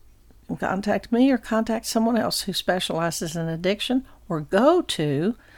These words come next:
something called Al-Anon, A L dash A N O N.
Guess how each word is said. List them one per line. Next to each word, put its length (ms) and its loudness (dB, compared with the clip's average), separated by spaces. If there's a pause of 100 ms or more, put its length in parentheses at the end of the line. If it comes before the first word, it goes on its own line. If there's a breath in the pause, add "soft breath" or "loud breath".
(160 soft breath)
something 460 0
called 300 0 (160)
Al-Anon, 800 2
A 280 2
L 400 -6 (320)
dash 500 -2 (160)
A 180 0
N 200 0
O 160 0
N. 240 -2